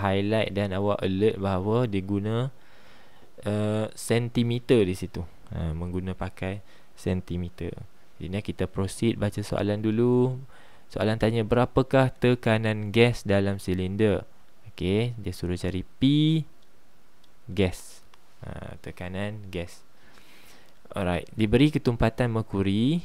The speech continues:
Ini ketumpatan merkuri, kita label dulu ketumpatan rho. Okey, dan tekanan atmosfera, ini tekanan atmosfera, simbolnya P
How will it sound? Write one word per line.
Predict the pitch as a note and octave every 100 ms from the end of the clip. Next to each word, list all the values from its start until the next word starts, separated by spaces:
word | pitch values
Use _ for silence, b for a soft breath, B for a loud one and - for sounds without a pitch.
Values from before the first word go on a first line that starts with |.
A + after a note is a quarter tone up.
| -
Ini | G#2 A2
ketumpatan | - A2 G#2 G2 G2 - G2+ G2+
merkuri, | G2 G2 F#2+ F#2 F#2+ G2+ A2+ B2 C3
kita | F#2+ -
label | F#2+ F#2 F#2+ F#2+
dulu | F#2 F#2+ F#2 G2+ A2+ A#2+ A#2+
ketumpatan | G2+ - G2 - G2 F#2+ - G#2 G#2+ A2+ A2+ B2
rho. | G2 F#2+ A2+ G2 - - - -
Okey, | - F2 A2+ - B B B G2
dan |
tekanan | F#2 G#2 A#2+ B2 A#2+
atmosfera, | E2 F2+ G#2+ - G#2 G2 F#2+ G2+ A2+ A#2+ C#3+ C3+
ini | F2 G2 -
tekanan | - G2 G2 -
atmosfera, | F#2 - F#2+ F#2+ G2+ A2 B2 B2+ - b b b b b b - - - -
simbolnya | - G2 G2 G2 G2+
P | - - A2+ A#2+ B2 C3